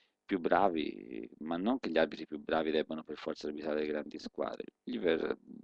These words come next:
se il, il merito, la meritocrazia, chiamiamola così, deve essere premiata, e chi arbitra meglio è l'arbitro che non si fa notare e che quindi prenderà più soldi, dato che siamo in un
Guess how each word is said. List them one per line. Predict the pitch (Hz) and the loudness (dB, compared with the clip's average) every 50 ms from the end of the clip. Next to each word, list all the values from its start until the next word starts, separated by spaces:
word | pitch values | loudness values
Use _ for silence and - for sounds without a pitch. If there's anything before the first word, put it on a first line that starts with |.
| - - - - _ _ | -18 -20 -20 -20 _ _
se | - - - 87 | -8 -2 0 0
il, | 85 82 85 67 73 | 0 0 -2 -4 -4
il | 85 85 82 80 80 76 71 69 _ _ _ - | -4 -4 -2 0 0 0 0 -2 _ _ _ -16
merito, | - 69 76 - 76 78 80 82 85 82 - 76 - | -14 -12 -10 -8 -4 0 2 4 4 4 2 0 -4
la | 78 | -4
meritocrazia, | 80 82 80 - - 82 - 85 78 - - - 90 | -2 -2 -2 -2 -2 -2 0 -2 -2 0 4 4 4
chiamiamola | 82 78 78 82 82 80 80 | 6 4 4 4 4 4 4
così, | 82 80 73 82 82 - _ - - - - - - - - _ | 0 -2 -4 -6 -8 -8 _ -14 -14 -14 -14 -14 -14 -16 -14 _
deve | - 78 80 | 0 2 2
essere | 82 - - - 87 85 | 2 2 4 4 4 4
premiata, | - 92 92 92 90 87 80 - - - - - - - | 4 4 4 4 4 4 2 2 2 2 2 2 0 -4
e | 57 57 - - | -6 -6 -6 -6
chi | - - 85 | 0 0 0
arbitra | 80 80 87 87 87 90 | 2 0 -2 -2 0 2
meglio | 90 92 101 135 165 - 120 78 71 69 | 4 4 6 6 4 6 6 6 6 6
è | 71 73 85 | 4 2 2
l'arbitro | 82 82 87 85 85 85 87 | 2 2 2 2 0 -2 -2
che | 82 | -2
non | 85 82 | -2 -2
si | - 92 - | -4 -4 -2
fa | - 90 | 0 0
notare | 92 120 - - - - - - | 0 0 2 2 2 2 2 0
e | - - 143 - | 0 -2 -4 -4
che | - - | -4 -8
quindi | - - 87 - - _ _ | -6 -4 -4 -4 -6 _ _
prenderà | - 76 73 73 - 78 | -8 -6 -4 -4 -6 -4
più | - - | -4 -6
soldi, | - - - 78 87 123 143 117 78 65 - - _ _ _ _ | -4 0 2 2 2 4 4 2 2 0 -2 -8 _ _ _ _
dato | - - - | -10 -8 -8
che | - 73 | -6 -6
siamo | - 80 78 78 78 | -4 -4 -4 -4 -6
in | 76 73 | -8 -8
un | 73 78 76 71 73 73 | -8 -8 -8 -10 -10 -12